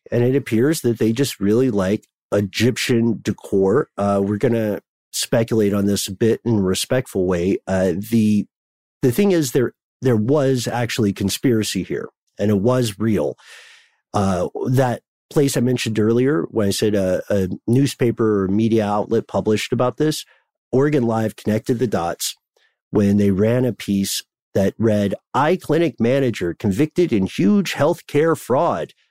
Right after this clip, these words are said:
puppet of father or partner in crime." That's referring to the son, Anthony Curtis Neal. He was prosecuted for health insurance fraud through the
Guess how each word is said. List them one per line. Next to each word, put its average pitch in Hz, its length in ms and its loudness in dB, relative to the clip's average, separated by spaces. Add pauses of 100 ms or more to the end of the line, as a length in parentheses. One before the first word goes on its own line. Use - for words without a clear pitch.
(280)
puppet 131 320 0
of 123 160 0
father 147 640 0 (240)
or 92 220 0
partner 117 520 0
in 85 160 -4
crime." 120 580 -2 (340)
That's - 180 0
referring 131 380 2
to 117 80 0
the 110 100 -2
son, 185 400 -2 (380)
Anthony 135 560 2
Curtis 107 600 0 (160)
Neal. 101 480 0 (560)
He 135 220 0
was 123 260 2
prosecuted 101 880 -2
for 87 160 -2
health 165 340 0
insurance 95 540 -2
fraud 76 560 -2 (440)
through 131 640 2
the 107 380 2